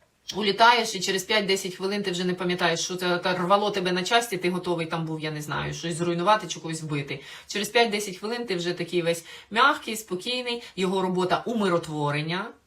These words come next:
не галюцинації, а умиротворення, саме такий по-, потужний вплив на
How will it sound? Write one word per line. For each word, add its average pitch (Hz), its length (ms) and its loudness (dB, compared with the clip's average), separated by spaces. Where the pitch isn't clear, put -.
не 220 180 4
галюцинації, 196 1000 2
а 185 220 6
умиротворення, 165 1160 0
саме 226 300 0
такий 226 320 -6
по-, 226 200 -4
потужний 233 420 -6
вплив 220 360 -6
на 208 320 -2